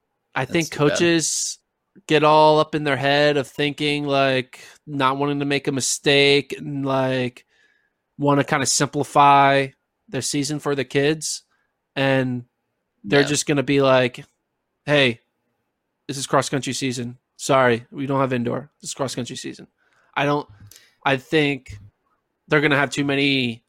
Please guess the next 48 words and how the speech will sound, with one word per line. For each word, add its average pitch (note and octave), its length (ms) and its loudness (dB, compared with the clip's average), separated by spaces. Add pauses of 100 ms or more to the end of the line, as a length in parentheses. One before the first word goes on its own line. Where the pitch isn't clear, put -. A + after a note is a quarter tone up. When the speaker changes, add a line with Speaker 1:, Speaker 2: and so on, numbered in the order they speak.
Speaker 1:
second - 600 -6
thoughts B2 400 -2
and C3 100 -6
regrets. B2+ 640 -4 (600)
So, A#2+ 360 2 (560)
I F3 80 2
mean, D#3+ 320 2 (560)
I F3 60 -2
think G#3 280 0
the F3 80 2
one D#3+ 200 2
thing E3 160 -2
you C#3 80 -4
probably C#3+ 260 -2
will C3 240 0
see E3 320 -2
is C#3+ 120 -6
you C#3 60 -6
might C3 180 -2
see C#3+ 100 -4
a C#3+ 40 0
lot C3+ 140 0
of - 60 -8
cross-country C3+ 440 -4
teams C3 280 -8
still C#3+ 160 -4
do B2+ 160 -2
a A2+ 40 -4
D B2 140 -4
M A2+ 140 -2
R A#2+ 340 -4 (220)
because D3+ 280 0
they'll C3+ 100 0
be B2+ 60 2
like, A#2+ 160 0
"Hey, B2 380 0
all B2+ 80 -2
right, F#3+ 240 -6
we D#3 160 2
can D#3+ 280 2
run B2+ 600 2 (100)
a - 80 -16 (680)
Speaker 2:
Yeah. C#3 60 -10
Speaker 1:
fast B2+ 400 0
mile B2 720 2
on B2 120 -4
a A2+ 40 -6
Friday, A#2 720 -2